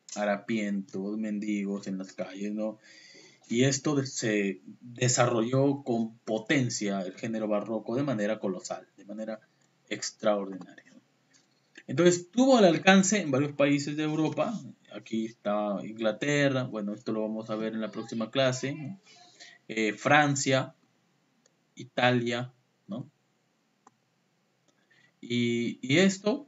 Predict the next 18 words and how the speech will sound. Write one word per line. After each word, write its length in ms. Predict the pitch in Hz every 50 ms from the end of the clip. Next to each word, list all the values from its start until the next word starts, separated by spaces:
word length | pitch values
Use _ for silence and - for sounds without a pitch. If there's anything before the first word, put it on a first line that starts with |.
| _ _
fue 460 | _ - 143 139 147 147 135 - - -
de 280 | - 120 - - 120 120
manera 600 | 117 113 113 123 131 135 143 151 156 160 160 - _ _ _ _ _ _ _ _ _ _ _ _ _ _ -
grotesca, 760 | 123 127 131 123 120 - - - - - - - - - -
¿no? 340 | - 120 143 165 170 165 160 156 - - 95 92 - - _
En 240 | - - 127 120 120
todos 160 | 131 147 147
los 160 | 139 135 131
países, 360 | - 104 95 85 - - - 107
¿no? 180 | 110 120 127 - - - - - - - - - _ -
En 140 | - 92 104
Italia, 800 | 107 104 101 - 156 165 170 160 156 143 139 139 143 156 156 - _ _ _ _ _ _ _ _ _ _ _ _ _ _ _ _ _ _ _ -
en 220 | 110 107 104 98
Francia 720 | - 135 147 160 165 160 147 - - 127 127 131 135 - - _ _ _ _ _ _
y 140 | - 104 101
en 160 | 101 98 95
Inglaterra. 520 | 95 92 92 90 90 - - 101 - -
Fue 420 | - - - 131 131 127 120 101